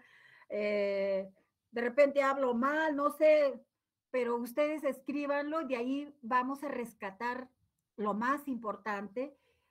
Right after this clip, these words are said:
para que ustedes llenen cuando evalúan a sus adultos mayores, ¿ya?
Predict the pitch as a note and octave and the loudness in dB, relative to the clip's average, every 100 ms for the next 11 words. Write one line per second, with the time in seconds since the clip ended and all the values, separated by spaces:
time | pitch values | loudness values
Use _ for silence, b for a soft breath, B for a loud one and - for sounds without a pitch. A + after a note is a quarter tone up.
0 | _ A3 G3 G3 G#3 - B3+ B3+ B3+ G#3 | _ -6 -6 -6 -8 -6 -4 -2 -4 -4
1 | A#3 B3+ B3 C4+ D#4+ - _ _ - G#3+ | 0 0 0 -4 -8 -12 _ _ -4 -2
2 | G3+ G3+ F#3+ A3 A#3 A#3 A3 G3 G3+ G3 | -2 -6 -4 0 0 0 -4 -8 -8 -8
3 | G3 G3+ G3 G3 G3+ F3+ F3+ D3+ - E3 | -4 -4 -4 -6 -6 -6 -8 -8 -12 -8
4 | A3+ C4+ | -6 -6